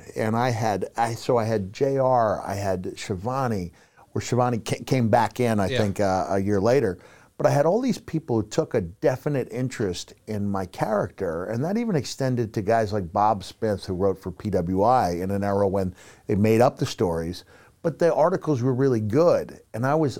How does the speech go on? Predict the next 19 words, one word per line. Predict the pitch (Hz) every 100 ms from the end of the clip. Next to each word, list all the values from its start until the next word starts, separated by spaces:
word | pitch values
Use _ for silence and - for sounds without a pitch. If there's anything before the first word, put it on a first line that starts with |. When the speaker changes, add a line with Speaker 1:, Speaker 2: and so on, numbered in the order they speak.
| -
Speaker 1:
either, | 180 196 123 117 -
I |
mean, | 151 170 151
I | 120
was | 123 110
lucky | 120 151 196 196 190 165
in | 120
that | 120 117
the | 104
character | - 127 127 107 104
worked | 92 98 101 135 185 - 143
and | 123
that | 117
people | - 120 110
took | - 117 104
an | 92
interest | 123 131 156 143 -
in | 151
it | 156